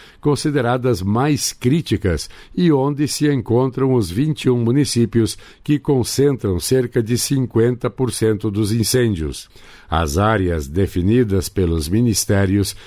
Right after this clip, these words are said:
e acordadas com os governadores são Porto Velho, em Rondônia, Humaitá, no Amazonas, Novo Progresso, no Pará, e Apuí, no Amazonas.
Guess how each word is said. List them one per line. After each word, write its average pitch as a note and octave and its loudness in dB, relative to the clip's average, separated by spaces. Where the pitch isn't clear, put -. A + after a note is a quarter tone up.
e G2 4
acordadas A2 0
com F2 -2
os D#2 -4
governadores G#2 0
são A#2+ 0
Porto C#3 0
Velho, G#2 0
em D2+ -2
Rondônia, G#2+ 0
Humaitá, B2+ 0
no D2+ -6
Amazonas, D2+ -2
Novo C3+ 2
Progresso, A#2+ 0
no D#2 -4
Pará, A#2 0
e A#2 4
Apuí, B2+ 2
no D#2+ 0
Amazonas. G#2+ -2